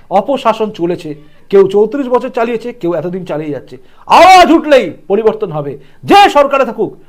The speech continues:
তার বিরুদ্ধে আওয়াজ তুললে, এই রকম ঘটনা ঘটলে, সবাই মিলে সমবেত স্বরে তুললে আওয়াজ, সবাই বদলে যাবে। সিস্টেম চেঞ্জ হবে, সিস্টেমকে আমাদের চেঞ্জ করতে হবে, আওয়াজ আমাদের তুলতে হবে। জানি না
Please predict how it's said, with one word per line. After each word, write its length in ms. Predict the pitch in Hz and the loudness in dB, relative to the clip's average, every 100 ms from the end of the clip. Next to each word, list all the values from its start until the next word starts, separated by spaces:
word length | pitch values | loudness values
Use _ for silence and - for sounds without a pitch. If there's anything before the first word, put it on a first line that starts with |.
| - | -4
তার 260 | 196 233 262 | 2 4 4
বিরুদ্ধে 300 | 226 247 233 | 0 -2 2
আওয়াজ 300 | 196 233 247 - | 4 4 2 -4
তুললে, 280 | 233 214 165 - - | -8 -6 -8 -10 -2
এই 140 | 208 | 2
রকম 220 | 294 294 311 | 4 4 2
ঘটনা 320 | 208 233 285 262 | 2 2 2 2
ঘটলে, 320 | 254 262 226 165 - - | 0 0 -2 -2 -12 -2
সবাই 360 | - 339 359 | 4 6 6
মিলে 180 | 339 320 | 4 -2
সমবেত 380 | - 277 294 302 | 0 2 2 0
স্বরে 280 | 285 269 277 | -2 -2 -2
তুললে 380 | 277 269 277 | -6 -6 2
আওয়াজ, 340 | 262 240 285 226 - - - | 4 6 4 2 -4 -20 -20
সবাই 400 | - 196 208 214 | -2 2 4 4
বদলে 340 | 190 175 160 156 | 2 -2 -2 0
যাবে। 200 | 143 139 | -2 -2
সিস্টেম 500 | 330 359 370 330 302 | 0 0 0 -2 -2
চেঞ্জ 320 | 247 294 285 226 | -2 -2 0 0
হবে, 200 | 214 165 - _ | 0 -4 -12 _
সিস্টেমকে 520 | - 330 - 311 285 262 | 0 0 0 -6 -2 0
আমাদের 280 | 254 254 247 | 0 0 -2
চেঞ্জ 200 | 247 233 | -6 -6
করতে 260 | - 226 233 | -4 -4 0
হবে, 200 | 220 214 208 - - | 2 2 -2 -8 -4
আওয়াজ 400 | 165 208 269 269 | 2 6 6 4
আমাদের 300 | 233 226 220 214 | 0 -2 -2 -2
তুলতে 280 | 208 202 196 | -6 -6 -2
হবে। 220 | 180 165 147 - _ - _ _ 110 | -2 -4 -8 -12 _ -20 _ _ -10
জানি 220 | 156 | -8
না 100 | 175 | -8